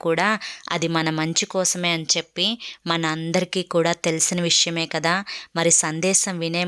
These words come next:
ముందు ఎవరికైతే బాబాగారు అంటే నమ్మకం ఉంటుందో వారందరూ కూడా ఈ వీడియోకి ఒక చిన్న లైక్ ఇచ్చి వీడియోని వినడం అయితే మొదలు పెట్టండి. కింద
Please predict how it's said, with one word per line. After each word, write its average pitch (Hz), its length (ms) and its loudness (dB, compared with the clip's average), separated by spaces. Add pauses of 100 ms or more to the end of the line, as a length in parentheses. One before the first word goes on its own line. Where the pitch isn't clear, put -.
ముందు 165 240 0 (520)
ఎవరికైతే 175 540 4 (120)
బాబాగారు 175 440 0
అంటే 165 200 -2 (200)
నమ్మకం 170 480 0
ఉంటుందో 156 500 0 (440)
వారందరూ 170 580 2 (160)
కూడా 165 240 2 (240)
ఈ 190 100 4
వీడియోకి 165 640 2 (380)
ఒక 180 180 2 (260)
చిన్న 240 320 2 (100)
లైక్ 170 300 0
ఇచ్చి - 380 0
వీడియోని 180 560 0
వినడం 180 400 2
అయితే 165 180 -2 (100)
మొదలు 165 300 0
పెట్టండి. 156 440 0 (420)
కింద 226 200 4